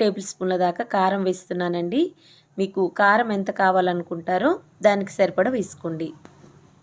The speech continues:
కారం వేసుకున్న తర్వాత ఇవన్నీ కూడా కూరలో కలిసేటట్లు బాగా కలుపుకున్న తర్వాత మరొక నిమిషం వరకు ఉడికించుకోండి.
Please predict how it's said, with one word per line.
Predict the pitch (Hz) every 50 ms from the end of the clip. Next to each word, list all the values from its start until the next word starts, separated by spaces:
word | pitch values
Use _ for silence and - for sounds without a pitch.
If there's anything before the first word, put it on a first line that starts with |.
| _ _ _ _ _ _ _ _ _ - _ _ _ _ _ - -
కారం | 214 202 208 220 233 226 208 208
వేసుకున్న | 196 202 - - - 185 180 180 -
తర్వాత | 175 180 175 175 170 170 - 247 320 370 - _ _ _ _ _ _ _ - - 208 214
ఇవన్నీ | 190 208 202 208 220 240 - -
కూడా | 226 214 202 190 185 180 - - - -
కూరలో | 220 220 226 247 254 254 254 -
కలిసేటట్లు | 202 196 196 - 202 196 190 180 175 - - 202 240 330 427 - - - 196
బాగా | 185 185 190 208 202 208
కలుపుకున్న | 196 185 180 180 - - 190 185 180 175 180
తర్వాత | 170 170 165 170 165 - - 285 349 370 - _ _ _ _ _ _ _ _ - 180
మరొక | 202 208 202 208 202 196
నిమిషం | 202 202 190 - 226 202 190
వరకు | 185 185 - - 302 254
ఉడికించుకోండి. | 196 190 - 185 175 - - - - 170 170 165 165